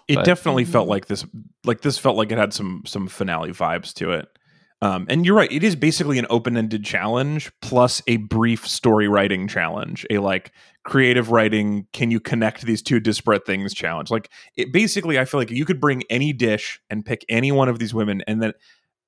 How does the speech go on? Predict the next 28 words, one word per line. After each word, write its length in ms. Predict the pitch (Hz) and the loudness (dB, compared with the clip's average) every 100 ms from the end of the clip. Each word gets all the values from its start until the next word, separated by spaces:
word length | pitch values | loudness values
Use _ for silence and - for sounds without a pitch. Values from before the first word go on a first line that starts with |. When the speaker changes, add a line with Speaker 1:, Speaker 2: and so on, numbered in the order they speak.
| - | -4
Speaker 1:
with 260 | 127 143 139 | 2 4 4
a 60 | |
little 320 | 120 135 156 | 4 6 6
bit 120 | 135 143 | 4 2
of 120 | - | 2
thinking 520 | 131 117 107 98 92 | 2 2 0 -4 -4
could 160 | 131 110 | -6 -2
figure 320 | - 113 117 | -2 2 4
out 120 | 107 | 4
a 20 | |
reason 360 | 104 107 107 101 | 2 0 -2 -2
why 200 | 90 92 | 0 -2
this 180 | 95 - | -4 -4
was 140 | 95 | -6
the 100 | 92 | -8
perfect 380 | - - - - | -6 -8 -8 -10
fit 260 | - - | -8 -8
for 220 | - - - | -8 -6 -4
it. 120 | - _ _ _ _ _ _ | -6 _ _ _ _ _ _
Speaker 2:
Yeah, 100 | 392 | 0
Speaker 1:
I 140 | 294 - - | 2 0 2
Speaker 2:
I 60 | |
mean, 180 | 180 175 - _ 143 | 2 2 -4 _ -6
g-, 220 | - 107 | -4 -2
Luke, 480 | 160 190 262 - - _ _ | 0 2 2 0 -10 _ _
you 160 | 165 165 | 2 6
know, 200 | 160 165 | 6 4
picked 520 | - 180 175 - | 4 4 2 -4